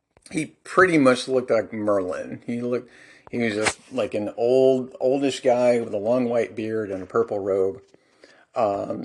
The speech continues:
and he first appeared in Rip Hunter Time Master number twenty-eight. Now, this version of Krakow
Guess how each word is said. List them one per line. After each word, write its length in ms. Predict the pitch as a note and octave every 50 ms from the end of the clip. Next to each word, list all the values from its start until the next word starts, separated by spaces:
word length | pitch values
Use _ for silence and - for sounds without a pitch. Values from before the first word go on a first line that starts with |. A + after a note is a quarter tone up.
| - -
and 160 | G#2+ G#2 G2
he 240 | - - B2 B2 B2
first 300 | B2 - A#2+ G#2+ - -
appeared 380 | A#2+ - - B2 A#2 A2+ G#2+ -
in 160 | - G#2 G2
Rip 200 | G#2+ A#2+ A#2 -
Hunter 280 | - - - A#2 G#2+
Time 420 | - - - - A2+ A2+ A2+ A2+ A2+
Master 380 | A#2 A2+ A2 A2 - - A#2
number 240 | G#2+ G#2 G#2+ G2+ -
twenty-eight. 880 | - - - - A#2+ A2 G#2+ G#2+ F#2+ - _ F2+ E2+ E2+ F2 - - - _ _ _ _ _ _ _ _ _ _ _ _ _ _ _ _ _ _ _ - _ _ -
Now, 220 | A#2+ A#2+ A2 G#2+
this 240 | G2+ F#2+ C#3+ F3 E3+
version 380 | D3+ D3+ D#3 C#3 C3 A2 A2+ A2+
of 100 | G#2+ G#2
Krakow 680 | - - A2 G#2 G2+ G2+ G2 G2 F#2+ F#2+ F#2+ G2+ -